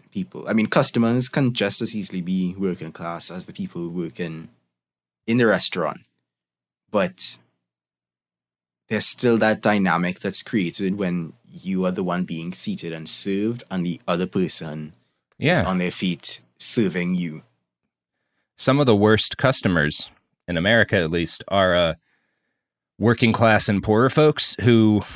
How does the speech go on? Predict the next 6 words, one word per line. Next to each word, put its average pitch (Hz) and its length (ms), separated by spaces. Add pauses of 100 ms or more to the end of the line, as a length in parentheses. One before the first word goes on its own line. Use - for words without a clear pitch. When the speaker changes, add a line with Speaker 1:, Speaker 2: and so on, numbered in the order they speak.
(600)
Speaker 2:
it's, 113 240
like, 104 220
their 98 140
chance - 680
to 92 340 (880)
be 95 560